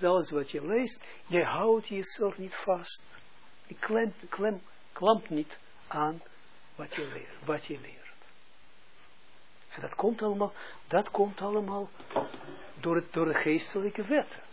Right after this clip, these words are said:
Dus het is, het is, eh, wat kan ik je zeggen? Dan moeten we leren weten hoe dat zit in elkaar. Geen enkel, de grootste kabbalisten,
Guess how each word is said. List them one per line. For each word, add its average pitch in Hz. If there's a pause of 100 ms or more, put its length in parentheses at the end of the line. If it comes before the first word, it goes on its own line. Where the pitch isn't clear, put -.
(720)
Dus 160
het -
is, -
het 185
is, - (680)
eh, 160 (1120)
wat -
kan 185
ik 196
je 220
zeggen? - (2250)
Dan 143
moeten 147
we 151
leren 190
weten 202
hoe 196
dat 185
zit -
in 147
elkaar. - (2250)
Geen 185
enkel, 190
de 151
grootste 226
kabbalisten, 175